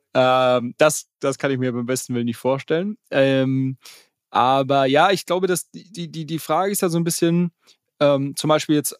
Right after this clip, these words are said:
werden sie einige Layer zwei Blockchains launchen. Und du hast im, in dem Design Space hast du in der Vergangenheit unterschiedliche Ansätze gesehen. Du hast,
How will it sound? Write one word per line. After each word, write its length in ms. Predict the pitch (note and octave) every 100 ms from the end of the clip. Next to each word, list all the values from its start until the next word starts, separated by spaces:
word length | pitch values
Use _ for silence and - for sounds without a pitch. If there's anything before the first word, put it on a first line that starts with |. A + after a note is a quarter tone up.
| D#3
werden 200 | C#3 C#3+
sie 120 | C#3+
einige 280 | A#2+ C3+ C3
Layer 240 | B2 A#2+ A2
zwei 360 | - G2+ G2
Blockchains 480 | - G2 - A2 -
launchen. 360 | G#2 A2+ - A2+
Und 180 | C3
du 80 | B2+
hast 220 | C#3+ D#3
im, 280 | - C3 B2+ -
in 160 | B2
dem 420 | B2 B2 B2 A#2+
Design 320 | - A#2+ C#3+ E3+
Space 260 | - E3
hast 180 | D3+ -
du 40 | C3+
in 40 |
der 80 | B2
Vergangenheit 360 | C3 B2+ C3
unterschiedliche 540 | D#3 D3 C3+ C3 A#2 -
Ansätze 400 | B2 A#2 A2+ A2
gesehen. 240 | G#2 G#2
Du 120 | G#2+
hast, 260 | A#2 - -